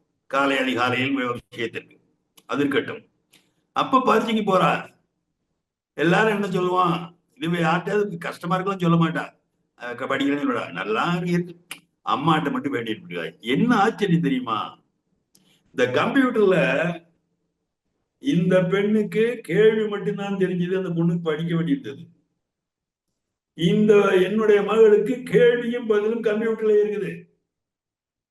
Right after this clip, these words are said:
கேள்வியும் பதிலும் இப்ப சிமிலர் வேர்டு போடும் பொழுது கோர்வையா காட்டும் இல்லையா கம்ப்யூட்டர், அது மாதிரி வே-, போடும் பொழுது கேள்வியும் பதிலுமே கம்ப்யூட்டர்ல இருக்குது.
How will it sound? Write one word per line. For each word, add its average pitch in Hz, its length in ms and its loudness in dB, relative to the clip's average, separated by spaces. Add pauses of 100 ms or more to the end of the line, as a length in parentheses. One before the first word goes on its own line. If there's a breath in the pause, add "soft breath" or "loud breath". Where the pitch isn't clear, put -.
(600)
கேள்வியும் 196 420 -4
பதிலும் 220 680 -2 (840)
இப்ப 127 180 -8
சிமிலர் 202 480 0
வேர்டு 196 580 -4
போடும் 202 280 -4
பொழுது 208 300 2 (640)
கோர்வையா 202 360 -2
காட்டும் 190 300 -4
இல்லையா 180 240 -6
கம்ப்யூட்டர், 170 840 0 (220)
அது 139 200 -4
மாதிரி 214 260 2
வே-, 180 320 0
போடும் 214 260 6
பொழுது 143 340 2 (960)
கேள்வியும் 277 580 6
பதிலுமே 247 360 2
கம்ப்யூட்டர்ல 262 520 -2
இருக்குது. 208 380 -4